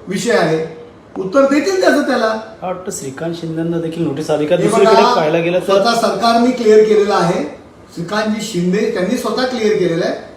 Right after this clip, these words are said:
Speaker 1: की मला कुठल्याही प्रकारची नोटीस आलेली नाहीये. केवळ बदनाम करणं, दिवसा रात्र, दिवसा रात्री गांजाचा अंमल कमी झाला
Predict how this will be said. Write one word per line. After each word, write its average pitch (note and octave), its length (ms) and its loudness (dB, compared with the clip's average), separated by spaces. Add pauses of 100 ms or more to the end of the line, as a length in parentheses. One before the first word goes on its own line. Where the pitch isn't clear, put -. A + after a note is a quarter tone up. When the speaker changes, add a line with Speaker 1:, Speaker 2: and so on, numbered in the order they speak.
Speaker 1:
की G#3+ 140 -8
मला F3 200 -2
कुठल्याही F3 480 -6
प्रकारची G3 440 -6
नोटीस E3+ 360 -8
आलेली F3+ 380 -4
नाहीये. F3+ 280 -4 (380)
केवळ F#3+ 360 6
बदनाम A#3 500 2
करणं, F3+ 360 0 (1500)
दिवसा A#3+ 640 4
रात्र, A3 600 2
दिवसा A#3 380 0
रात्री C4 720 -2 (600)
गांजाचा A#3 460 0
अंमल A3 300 4
कमी A#3+ 340 2
झाला G#3+ 340 4